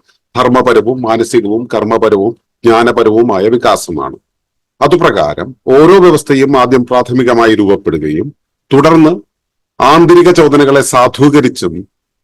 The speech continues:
പരിസരത്തു നിന്നും ദ്രവ്യങ്ങളും അനുഭവങ്ങളും ധർമ്മങ്ങളും നിർദ്ദേശങ്ങളും സ്വീകരിച്ചും വികസിക്കുകയും ചെയ്യുന്നു.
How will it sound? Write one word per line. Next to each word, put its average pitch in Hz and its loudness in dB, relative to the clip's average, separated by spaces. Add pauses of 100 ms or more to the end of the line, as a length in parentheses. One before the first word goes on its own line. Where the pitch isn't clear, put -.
(360)
പരിസരത്തു 156 2
നിന്നും 156 2
ദ്രവ്യങ്ങളും 139 2
അനുഭവങ്ങളും 127 0
ധർമ്മങ്ങളും 120 0
നിർദ്ദേശങ്ങളും 110 -2
സ്വീകരിച്ചും 107 -2 (420)
വികസിക്കുകയും 117 -2
ചെയ്യുന്നു. 60 -12